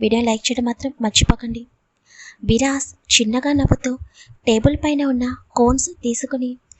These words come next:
వసుధార దగ్గరికి వెళ్ళి తన చేతిని పట్టుకోగానే వసుధార ఆశ్చర్యంగా విరాస్ వైపు చూస్తుంది. "ఏమైంది?" అని విరాస్ అంటుంటే, "ఏమీ లేదు" అని చిన్నగా చెప్పి వసుధార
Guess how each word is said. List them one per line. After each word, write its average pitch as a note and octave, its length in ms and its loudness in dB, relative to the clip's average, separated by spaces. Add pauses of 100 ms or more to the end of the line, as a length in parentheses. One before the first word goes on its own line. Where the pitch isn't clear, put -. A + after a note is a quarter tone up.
(360)
వసుధార C#4 540 0 (140)
దగ్గరికి B3+ 480 -2
వెళ్ళి C4 340 -2 (560)
తన D4+ 100 4
చేతిని C#4+ 580 -2 (160)
పట్టుకోగానే C4 760 0 (520)
వసుధార C#4+ 600 0 (120)
ఆశ్చర్యంగా C#4 800 -2
విరాస్ A#3 460 0
వైపు C4+ 320 -6 (180)
చూస్తుంది. B3 460 -2 (920)
"ఏమైంది?" C#4+ 600 2 (120)
అని C#4+ 160 4
విరాస్ B3 420 0 (100)
అంటుంటే, C4+ 500 -2 (520)
"ఏమీ A#3+ 280 4
లేదు" D4 240 -2
అని C#4 300 -2 (180)
చిన్నగా B3+ 320 2
చెప్పి C#4 440 -4 (480)
వసుధార C#4 520 -2